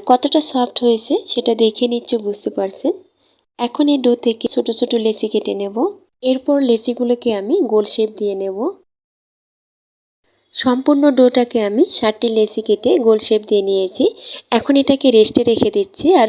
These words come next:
এই ফাঁকে নাস্তার পুরটা রেডি করে নিচ্ছি। এখানে ছোট সাইজের তিনটে আলু মাঝখানে কেটে আমি সেদ্ধ করে নিয়েছি। এখন এই আলুগুলোকে একটি গ্রেটারের সাহায্যে গ্রেট করে নেব। এতে করে আলুর মধ্যে কোনো রকম গুটি ভাব থাকবে না,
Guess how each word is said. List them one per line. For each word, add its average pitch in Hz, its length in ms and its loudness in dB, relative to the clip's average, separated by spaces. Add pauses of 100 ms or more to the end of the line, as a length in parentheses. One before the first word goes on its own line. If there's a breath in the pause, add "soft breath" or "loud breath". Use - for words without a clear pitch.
এই 226 180 6
ফাঁকে 226 340 -2 (120)
নাস্তার 214 360 0
পুরটা 240 380 -2
রেডি 202 260 2
করে 196 240 0
নিচ্ছি। 190 380 -4 (500)
এখানে 285 340 2
ছোট 262 280 0
সাইজের 262 420 2
তিনটে 214 380 0
আলু 202 320 2
মাঝখানে 220 520 0
কেটে 220 400 -2
আমি 226 180 0
সেদ্ধ 208 320 0
করে 202 260 -2
নিয়েছি। 190 440 -2 (440 soft breath)
এখন 247 340 0
এই 302 180 4
আলুগুলোকে 240 680 0 (160)
একটি 233 280 0
গ্রেটারের 220 520 0
সাহায্যে 208 380 -2
গ্রেট 226 320 2
করে 214 220 -2
নেব। 202 220 -4 (520 soft breath)
এতে 247 220 0
করে 277 200 2 (100)
আলুর 220 300 -2
মধ্যে 214 300 0 (140)
কোনো 226 180 0
রকম 233 300 -2
গুটি 214 240 0
ভাব 208 260 0
থাকবে 196 320 -4
না, 226 120 0